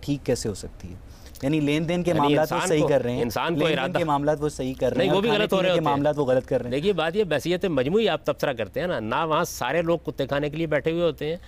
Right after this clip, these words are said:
Speaker 2: اور نہ سارے کے سارے لوگ کم تولنے کے لیے بیٹھے ہوئے ہوتے ہیں، کہیں کہیں انحرافات ہو رہے ہوتے ہیں۔ ان انحرافات کو انحرافات ہی میں رکھ کے دیکھنا چاہیے، اور انبیاء علیہم السلام کی بعثت کا مقصد یہی ہے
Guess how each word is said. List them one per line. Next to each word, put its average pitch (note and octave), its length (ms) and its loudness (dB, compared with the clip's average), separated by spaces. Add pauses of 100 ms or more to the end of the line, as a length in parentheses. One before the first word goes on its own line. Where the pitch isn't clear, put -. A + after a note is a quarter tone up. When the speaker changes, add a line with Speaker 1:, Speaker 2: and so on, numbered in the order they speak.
(160)
Speaker 2:
اور D#3+ 160 0
نہ E3 160 2
سارے E3+ 280 -2
کے F#3+ 80 0
سارے E3 200 -2
لوگ D#3 240 2
کم D#3 140 -2
تولنے B2 300 0
کے A#2 60 -6
لیے A#2+ 100 -4
بیٹھے G#2 240 -4
ہوئے G2+ 120 -4
ہوتے G#2 260 -6
ہیں، F#3+ 120 -4 (340)
کہیں G3+ 240 4
کہیں E3+ 260 0
انحرافات B2+ 540 -2
ہو G2+ 120 0
رہے F#2+ 120 0
ہوتے F2+ 240 -6
ہیں۔ F2+ 120 -12 (260)
ان F3+ 160 2
انحرافات B2+ 600 0
کو D#3+ 80 -2
انحرافات A2 580 0
ہی C#3 40 -8
میں D3+ 280 -4
رکھ - 200 -10
کے A#2 80 -2
دیکھنا G2 320 -6
چاہیے، C#3+ 360 -6 (260)
اور A2 220 -6
انبیاء F#3+ 380 2
علیہم D#3 220 0
السلام C3+ 420 -2
کی D3+ 100 -6
بعثت D3+ 400 -4
کا G3 60 -2
مقصد D#3+ 420 -2
یہی A2+ 320 -4
ہے D#3 120 -4